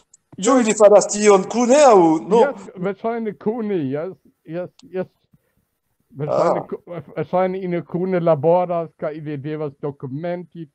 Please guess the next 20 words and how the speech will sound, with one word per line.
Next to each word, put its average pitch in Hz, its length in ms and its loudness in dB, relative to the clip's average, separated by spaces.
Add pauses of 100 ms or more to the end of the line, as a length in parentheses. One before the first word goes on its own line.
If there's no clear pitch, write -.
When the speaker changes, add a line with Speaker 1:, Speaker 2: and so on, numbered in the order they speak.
Speaker 2:
ĉiujn, 175 480 -10 (1120)
mm, 147 180 -12 (500)
ĉiujn 170 380 -4
artefaktojn, 156 1040 -2
ĉiujn 170 400 0
trovaĵojn. 160 880 0 (680)
Speaker 1:
Jes, 123 480 -4 (300)
estas 135 360 0
stra-, 160 320 6
stranga 170 580 6
laboro. 175 460 8 (240)
<laughs> 165 160 0
Speaker 2:
Jes, 285 340 2
vere 220 380 0 (120)
stranga. 208 680 -6 (840)
Speaker 1:
Estas 135 300 -4
stranga 147 420 0
laboro. 147 380 4 (220)
Do 202 180 6
ili, 160 300 0